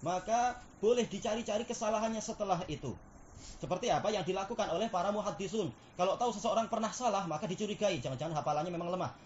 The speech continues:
Coba periksa hadis-hadis yang lain. Bukan maksudnya cari-cari aib, tapi apa? Untuk menjaga kemurnian agama. Ketika lihat sudah ada korinah ini, hafalannya lemah atau apa? Dia pernah dusta sekali ya, waspada. Jangan-jangan kes-, hadis yang lain juga bagian dari kedustaan dia. Ini boleh,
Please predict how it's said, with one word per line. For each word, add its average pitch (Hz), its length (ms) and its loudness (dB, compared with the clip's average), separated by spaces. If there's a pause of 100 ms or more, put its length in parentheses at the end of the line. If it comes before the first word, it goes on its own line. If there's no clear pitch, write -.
(160)
Coba 180 240 0
periksa 208 240 -4
hadis-hadis 180 400 -2
yang 156 160 0
lain. 143 160 2 (400)
Bukan 214 240 0
maksudnya 190 400 -2
cari-cari 180 400 -2
aib, 190 240 -2
tapi 160 240 -2
apa? 160 320 0 (240)
Untuk 160 240 -2
menjaga 170 320 -2
kemurnian 185 480 -2
agama. 123 480 -2 (560)
Ketika 143 240 -2
lihat 202 320 2
sudah 175 240 0
ada 202 100 2
korinah 214 460 2
ini, 208 160 -6 (240)
hafalannya 175 340 2
lemah 190 380 0
atau 220 160 0
apa? 170 240 0 (320)
Dia 175 160 0
pernah 196 240 -4
dusta 202 320 -2
sekali 165 380 -2
ya, 110 120 -6
waspada. 143 480 -2 (160)
Jangan-jangan 139 440 -4
kes-, - 200 -10 (320)
hadis 175 160 0
yang 151 160 2
lain 160 160 2
juga 165 240 0
bagian 170 320 -2
dari 170 160 -2
kedustaan 143 560 -4
dia. 120 320 -2
Ini 233 160 -2
boleh, 147 240 -2